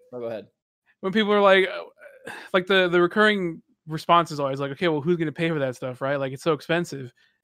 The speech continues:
Speaker 2: And the answer is like, "Do you actually think, like, an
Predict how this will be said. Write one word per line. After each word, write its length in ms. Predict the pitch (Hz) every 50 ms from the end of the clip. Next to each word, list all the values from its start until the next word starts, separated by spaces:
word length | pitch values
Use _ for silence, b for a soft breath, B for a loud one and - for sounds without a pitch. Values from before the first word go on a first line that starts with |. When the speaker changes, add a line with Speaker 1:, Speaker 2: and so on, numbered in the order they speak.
| _ -
Speaker 2:
And 100 | 160 156
the 120 | 160 160
answer 220 | 175 196 202 - 185
is 120 | 160 147 143
like, 240 | 151 143 143 131 -
"Do 60 | 180
you 60 | 233 277
actually 280 | 330 - - 311 233
think, 380 | 208 - 185 175 196 208 - _ - _ _ _ _
like, 220 | - 156 151 147 -
an 360 | 151 143 139 131 135 143 -